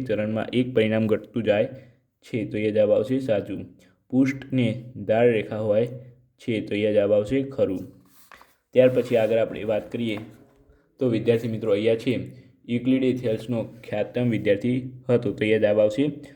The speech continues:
ખોટું. ત્યાર પછી અહીંયા છે, સરખી વસ્તુઓના બમણા એકબીજાને સમાન હોય છે, તો એ જવાબ આવશે ખરું. ત્યાર પછી પ્રકરણ નંબર સાતના આપણે ખરા ખોટા જોઈ લઈએ વિદ્યાર્થી મિત્રો. તો એ પ્રકરણ નંબર સાતના છે, પાંચ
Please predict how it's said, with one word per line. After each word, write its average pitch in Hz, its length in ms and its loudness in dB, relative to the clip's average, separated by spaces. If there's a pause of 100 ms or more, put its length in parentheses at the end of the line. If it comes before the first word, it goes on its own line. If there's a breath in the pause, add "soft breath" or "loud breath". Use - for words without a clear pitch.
(260 loud breath)
ખોટું. 120 360 -2
ત્યાર 123 220 4
પછી 127 240 -4
અહીંયા 117 280 -2
છે, 117 140 -6
સરખી 120 380 -2
વસ્તુઓના 113 460 0
બમણા 110 420 0
એકબીજાને 117 520 0 (400 loud breath)
સમાન 117 360 0
હોય 104 260 0 (240)
છે, 123 200 -2
તો - 120 -4
એ 107 120 4
જવાબ 104 240 2
આવશે 107 280 2
ખરું. 101 400 -2 (540 soft breath)
ત્યાર 131 200 6
પછી 135 260 0
પ્રકરણ 123 320 -2
નંબર 123 280 -2
સાતના 113 380 -4
આપણે 110 280 -4
ખરા 107 180 -4
ખોટા 107 240 -2
જોઈ 107 240 -4
લઈએ 110 120 -2
વિદ્યાર્થી 107 420 -4
મિત્રો. 107 180 -2 (720 soft breath)
તો - 40 -2
એ 117 80 4
પ્રકરણ 123 380 -2
નંબર 123 220 0
સાતના 117 400 -2
છે, 127 200 -2 (1200)
પાંચ 123 220 2